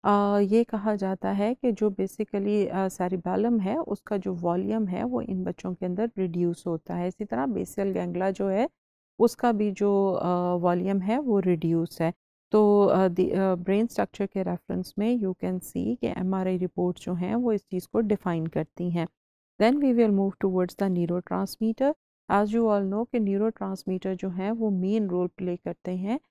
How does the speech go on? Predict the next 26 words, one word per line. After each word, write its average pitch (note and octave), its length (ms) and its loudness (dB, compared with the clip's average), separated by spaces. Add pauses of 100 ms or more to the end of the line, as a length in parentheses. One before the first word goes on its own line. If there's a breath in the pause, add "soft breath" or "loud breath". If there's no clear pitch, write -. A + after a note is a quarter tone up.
(260)
in G#3 120 4
psychiatric F3 680 -4
disorder। - 600 -6
तो G3+ 80 -2
जब A3 280 -2
हम A#3 240 -2
बात G3 280 -2
करते G3+ 240 -6
हैं A3 300 0
बाइपोलर F#3+ 500 0
डिसऑर्डर G3 520 -4
की C#4 260 -6 (400)
तो B3 120 6
उसमें B3+ 460 -2
जो B3 140 0
सेरोटोनिन A3+ 680 0
लेवल A3 340 2
है B3 340 0
and F#3 160 0
norepinephrine F#3 920 -2
लेवल E3 340 -2
है, E3+ 200 -4 (340)
अगर A#3 300 2
वो B3 140 4
लो G3 360 4
होगा A#3+ 420 2